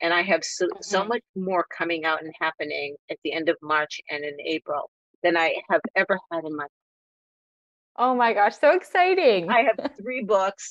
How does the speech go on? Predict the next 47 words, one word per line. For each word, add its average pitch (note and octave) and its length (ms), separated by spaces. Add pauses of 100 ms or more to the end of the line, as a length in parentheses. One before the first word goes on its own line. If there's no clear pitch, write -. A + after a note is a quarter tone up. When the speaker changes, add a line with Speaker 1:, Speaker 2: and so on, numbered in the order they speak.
Speaker 1:
I F3 220
have, E3 560 (440)
Speaker 2:
Yeah. A#3+ 360 (160)
Speaker 1:
I, F#3 120 (120)
I F#3 140
am E3 300
a, E3+ 340
a E3+ 40
contributor G#3+ 640
to - 160
a F3+ 60
magazine F3 640
that E3 180
is E3 100
starting D#3+ 440
at D#3 120
the D#3+ 60
end E3 180
of D#3 80
the D#3+ 120
month. D#3+ 300 (520)
Um, D#3 160
and D3+ 80
I'll D3+ 80
tell D#3+ 160
you D3+ 80
about D3+ 240
that D3+ 160 (100)
too. E3 480
I E3 120
have E3 100
a D3 140
presentation G#3+ 600
that F3 80
I'm E3 100
doing D#3+ 220
and D#3 80
a D#3+ 60
training G3 460
that E3 100
I'm D#3 140
doing. D3+ 240 (280)
Hello, F4+ 640 (240)
none F4+ 320
of B3+ 100
it F#3+ 180
Speaker 2:
Yeah. F3+ 320